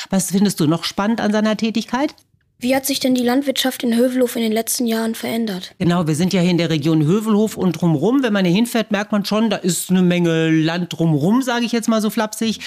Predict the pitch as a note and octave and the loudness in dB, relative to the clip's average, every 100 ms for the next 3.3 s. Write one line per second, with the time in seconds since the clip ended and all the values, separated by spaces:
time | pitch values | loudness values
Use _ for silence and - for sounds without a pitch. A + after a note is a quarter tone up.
0 | - - D#3+ F#3 F3+ F#3+ B3+ - F#3 G3+ | -10 -6 -2 0 2 2 0 0 2 2
1 | F#3 F#3 F3+ F3+ F3 F3 E3+ D#3+ F3 F#3+ | 0 0 -2 0 0 0 0 0 0 0
2 | D3 C3 C#3+ D3+ D#3 - E3+ F3+ F3 F3 | -2 0 0 0 -2 -2 0 2 2 2
3 | F3+ E3+ | 2 2